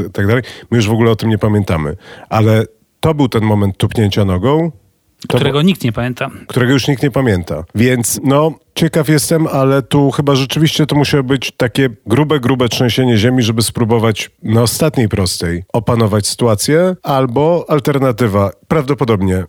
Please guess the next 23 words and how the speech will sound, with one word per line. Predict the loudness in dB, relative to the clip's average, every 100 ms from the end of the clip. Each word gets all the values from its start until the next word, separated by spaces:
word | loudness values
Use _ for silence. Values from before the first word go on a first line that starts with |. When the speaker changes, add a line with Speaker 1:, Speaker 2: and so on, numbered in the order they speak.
| -6
Speaker 1:
z | -4
którą | 0 2
zostaniemy, | 2 0 0 2 2 2 2 0 -6 _
to | 0 2
jest | 4 2 0 -8 -14 -12
Speaker 2:
Trwaniognicie. | -10 -4 0 2 2 0 0 -4 -10 -12 -18 -10
Speaker 1:
Tak | -4 -4
jest. | -4 -12 -14 _ _ _ -8
Aż | -2 0
do | 0
wyborów, | 0 0 2 2 0 -4
przy | -6 -2 0 0
czym | 0 0 -2 -6 -10 -8
wydaje | -2 0 0
mi | 0
się, | -2 -2 -2
że | -2 -4
to | -2 0
jest | 2 0 -2
fatalna | -2 -2 2 2 2 0
wiadomość | -2 -4 -4 -6 -6
dla | -2 -2 -2 -6 _ _ _ _ _
Polski, | 0 0 0 -2 -2